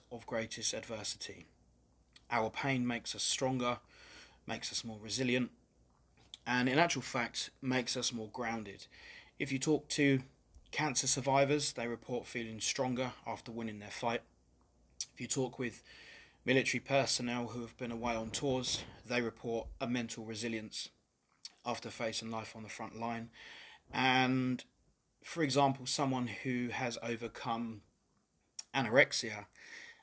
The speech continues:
um, they, they find a whole new meaning to life. Now, ask yourself this question. Why do you think those that have knocked on death's door truly know what it is to live life?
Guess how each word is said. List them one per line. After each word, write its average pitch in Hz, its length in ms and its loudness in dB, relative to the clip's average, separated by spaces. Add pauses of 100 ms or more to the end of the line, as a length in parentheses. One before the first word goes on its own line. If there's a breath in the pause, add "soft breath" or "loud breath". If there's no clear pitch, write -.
(100)
um, 113 300 -4
they, 113 460 0
they 117 160 0
find 127 320 4
a 120 60 4
whole 147 300 4
new 131 180 4
meaning 123 320 4
to 104 140 -10
life. 98 420 -12 (180)
Now, 135 280 2 (960)
ask 147 320 4
yourself 139 420 2
this - 200 -6
question. 101 500 -10 (640 loud breath)
Why 143 240 8
do 196 100 -4
you 190 100 2
think 135 460 0
those 127 460 2
that 123 100 -4
have 113 320 -4
knocked 120 420 -2 (120)
on 113 220 -6
death's - 380 -4
door 101 420 -8 (520 soft breath)
truly 139 480 6
know 117 240 2
what 110 180 -4
it 107 120 -4
is 113 180 -10
to - 140 -8
live 107 180 -12
life? 98 480 -10